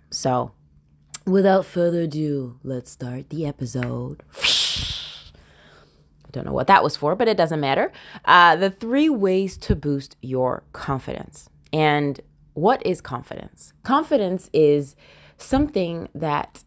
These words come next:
is like Wi-Fi. You can't touch it, but you can feel it. I'll repeat it again.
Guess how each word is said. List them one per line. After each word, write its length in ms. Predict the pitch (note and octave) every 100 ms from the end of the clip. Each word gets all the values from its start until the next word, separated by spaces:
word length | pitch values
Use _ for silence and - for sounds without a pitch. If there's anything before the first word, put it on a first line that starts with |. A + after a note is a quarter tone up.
| -
is 140 | D#3+
like 140 | F#3 F#3
Wi-Fi. 500 | D3 C#3+ - - - _ _ _ _ _ _ _
You 120 | - C#3+
can't 280 | D3+ D3
touch 340 | - C3+ - -
it, 160 | B3 - _ _ _ _ - _
but 100 | -
you 120 | B2
can 160 | B2+ A#2+
feel 260 | - C2+ C#2
it. 160 | - _ _ _ _ _ _ _ _ _ _ _ _ _ - - - -
I'll 80 | D3
repeat 320 | C#3 C#3 D3
it 120 | C3
again. 380 | C3+ C#3 C#3 C3